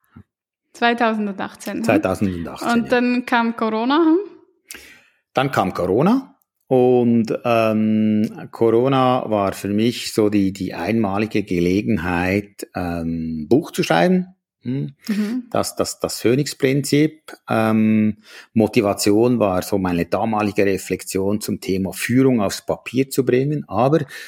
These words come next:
Speaker 2: und damit löse ich auch schon gleich einen, einen Fakt auf, meine, meine Doktorarbeit, die ich nie abgegeben hatte.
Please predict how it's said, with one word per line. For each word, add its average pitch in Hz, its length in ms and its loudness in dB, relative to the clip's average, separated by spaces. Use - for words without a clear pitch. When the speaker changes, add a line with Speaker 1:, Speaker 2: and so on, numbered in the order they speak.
Speaker 2:
und 101 220 -2
damit 101 280 0
löse 92 280 0
ich 101 100 -6
auch 101 160 -2
schon 110 220 -2
gleich 101 420 -2
einen, 98 340 -4
einen 92 200 -4
Fakt - 500 -8
auf, 101 480 -6
meine, 98 600 2
meine 90 340 0
Doktorarbeit, 107 960 0
die 92 60 -6
ich 90 120 -8
nie 151 180 2
abgegeben 139 680 0
hatte. 117 280 -2